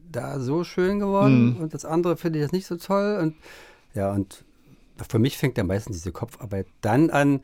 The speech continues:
Speaker 1: wenn ich die Noten aufschreiben muss. Also zum Beispiel für einen Chor. Ja, dann,
Speaker 2: Mhm.
Speaker 1: was habe ich denn da gesungen?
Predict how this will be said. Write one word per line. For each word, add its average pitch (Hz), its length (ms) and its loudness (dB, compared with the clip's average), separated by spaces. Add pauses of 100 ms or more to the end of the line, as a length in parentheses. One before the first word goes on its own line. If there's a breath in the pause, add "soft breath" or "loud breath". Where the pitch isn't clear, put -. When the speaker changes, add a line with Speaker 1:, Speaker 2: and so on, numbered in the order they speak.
(600 loud breath)
Speaker 1:
wenn 117 140 2
ich 117 220 -2
die 120 140 0
Noten 113 280 2
aufschreiben 69 680 -12
muss. - 300 -18 (100)
Also 80 380 -6 (600)
zum 98 140 -6
Beispiel 80 240 -8
für 92 120 -8
einen 76 140 -8
Chor. 69 400 -10 (260)
Ja, 87 120 -10
dann, 82 320 -8
Speaker 2:
Mhm. 101 200 4
Speaker 1:
was 92 160 -4
habe 104 120 -8
ich 117 60 -8
denn 107 100 -2
da 90 100 -4
gesungen? 107 380 0